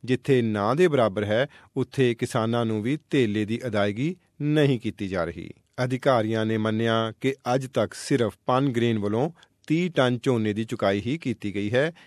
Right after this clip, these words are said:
ਜਦੋਂ ਕਿ ਬਾਕੀ ਦੀ ਜਿਣਸ ਮੰਡੀਆਂ ਵਿੱਚ ਪਈ ਹੈ। ਤੇ ਉਧਰ ਸ਼੍ਰੋਮਣੀ ਅਕਾਲੀ ਦਲ ਦੀ ਭਾਈਵਾਲ ਭਾਜਪਾ ਦੀ ਕੇਂਦਰ ਸਰਕਾਰ ਵੱਲੋਂ ਧਰਮ ਅਸਥਾਨਾਂ ਨੂੰ ਜੀ ਐਸ ਟੀ ਤੋਂ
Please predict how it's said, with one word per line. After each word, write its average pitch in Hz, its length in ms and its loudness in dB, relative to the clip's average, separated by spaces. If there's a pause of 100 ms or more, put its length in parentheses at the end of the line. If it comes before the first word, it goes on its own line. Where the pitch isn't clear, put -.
(160)
ਜਦੋਂ 156 340 2
ਕਿ 160 180 0
ਬਾਕੀ 107 480 -2
ਦੀ 139 160 0
ਜਿਣਸ 117 420 0
ਮੰਡੀਆਂ 104 400 0
ਵਿੱਚ 107 260 -6
ਪਈ 92 240 -2
ਹੈ। 82 280 -8 (560)
ਤੇ 139 240 0
ਉਧਰ 151 420 4 (200)
ਸ਼੍ਰੋਮਣੀ 117 480 0
ਅਕਾਲੀ 110 340 2
ਦਲ 110 220 2
ਦੀ 113 160 0
ਭਾਈਵਾਲ 98 680 2
ਭਾਜਪਾ 104 520 0
ਦੀ 90 260 -6
ਕੇਂਦਰ 127 340 2
ਸਰਕਾਰ 107 420 0
ਵੱਲੋਂ 104 280 -4 (240)
ਧਰਮ 135 260 4 (140)
ਅਸਥਾਨਾਂ 120 440 2
ਨੂੰ 123 260 0
ਜੀ 117 260 0
ਐਸ 131 160 4
ਟੀ 123 160 -6
ਤੋਂ 120 160 0